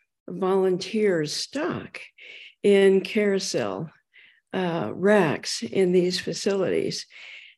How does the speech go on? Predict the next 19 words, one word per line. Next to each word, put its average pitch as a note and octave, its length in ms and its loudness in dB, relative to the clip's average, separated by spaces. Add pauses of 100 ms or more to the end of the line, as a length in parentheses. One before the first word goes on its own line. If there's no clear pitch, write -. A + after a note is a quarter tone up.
(120)
And F3+ 440 4 (100)
about F3+ 420 0
two C#4+ 320 0
hundred F#3+ 680 2
thousand F#3+ 920 0 (360)
pieces A3+ 360 2
of G#3+ 140 2
literature F#3 640 0
are F3+ 80 -4
taken F3+ 680 -2 (720)
in F3+ 540 6
these F3+ 340 4
Loma F3+ 320 0
Linda F3+ 260 -2
facilities F3 800 0
by F#3 240 -4
people F#3+ 480 0
that E3 160 0
visit E3+ 600 4